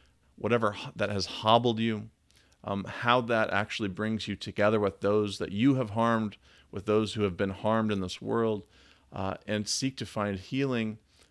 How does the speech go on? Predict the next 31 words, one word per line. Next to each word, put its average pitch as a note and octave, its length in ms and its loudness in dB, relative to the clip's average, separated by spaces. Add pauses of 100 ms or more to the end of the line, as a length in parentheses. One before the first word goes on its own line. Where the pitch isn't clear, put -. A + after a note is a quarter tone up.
(140)
um, G2 180 -8
not E3 140 -4
just E3 180 -8
for - 80 -8
yourself, A2+ 480 0
but - 160 -8
for G#2 160 -6
those G2+ 500 -2 (280)
that F2 120 -2
you G#2+ 180 0
have G#2+ 140 -2
also G2 520 -6 (380)
hurt E2+ 320 -10
and F2+ 120 -10
who F#2 140 -6
have F2+ 180 -4
been F2+ 160 -8
hurt. E2+ 300 -14 (640)
And G2 100 -10
so A#2 180 4
find A#2 400 2
that G2+ 180 2
empathy A2+ 640 -4
and G2 100 -6
that F#2 160 -4
compassion G2+ 560 -4
for F#2 580 -6
your F2 540 -8 (320)
family, G2 640 -6
your F2+ 120 -12
neighbor, F2+ 500 -8